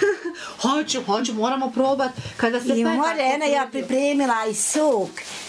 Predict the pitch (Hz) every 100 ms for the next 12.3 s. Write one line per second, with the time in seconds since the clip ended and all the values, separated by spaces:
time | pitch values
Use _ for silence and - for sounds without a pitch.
0 | - - - 233 214 214 214 247 240 254
1 | 269 277 247 202 - 269 180 - - 120
2 | - 247 330 330 240 427 440 339 330 240
3 | - 190 180 185 180 185 185 214 294 202
4 | 160 196 175 170 165 147 226 247 220 190
5 | 220 285 302 233 269 269 254 254 262 226
6 | 196 220 208 190 190 196 220 226 - 359
7 | 370 359 359 339 - 339 339 330 370 330
8 | 320 330 262 254 294 302 294 233 202 -
9 | 226 220 - - - - - - - -
10 | 254 277 294 277 - 392 240 294 - 269
11 | 285 302 277 254 - 330 339 262 269 302
12 | 294 294 254